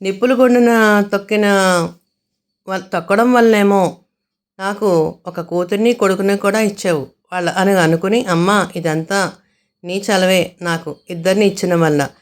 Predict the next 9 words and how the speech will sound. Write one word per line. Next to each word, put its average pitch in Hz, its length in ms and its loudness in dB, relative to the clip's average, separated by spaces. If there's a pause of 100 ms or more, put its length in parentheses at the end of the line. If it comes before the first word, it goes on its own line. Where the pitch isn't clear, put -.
(380)
అందుకని 190 540 -2
చెప్పి 202 260 0
పిల్లలిద్దరికీ 180 880 0 (200)
రమ, 202 360 -2 (160)
శివ 196 280 -2 (400)
అని 240 320 -2 (440)
ఇద్దరికీ 208 480 -4
పేర్లు 185 360 0
పెట్టి 233 500 -6